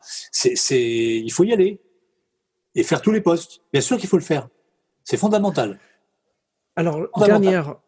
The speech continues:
Speaker 2: dernière ligne de questions, c'est autour de, du fait que Century twenty-one appartient à un groupe américain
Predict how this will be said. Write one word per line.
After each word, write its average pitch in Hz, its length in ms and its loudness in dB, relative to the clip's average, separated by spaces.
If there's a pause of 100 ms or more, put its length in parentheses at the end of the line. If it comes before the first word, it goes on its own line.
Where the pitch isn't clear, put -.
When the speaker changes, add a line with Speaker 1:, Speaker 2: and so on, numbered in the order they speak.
Speaker 2:
dernière 185 400 2
ligne 147 200 0
de 127 80 2
questions, 139 480 -6
c'est - 320 -12
autour 170 420 -2
de, 117 840 -6
du 131 120 -6
fait 180 280 -4
que 135 460 -2
Century 156 340 -6
twenty-one 131 380 -4
appartient 117 400 -10
à 123 280 -6
un 113 100 -10
groupe 120 240 -6
américain 123 640 -6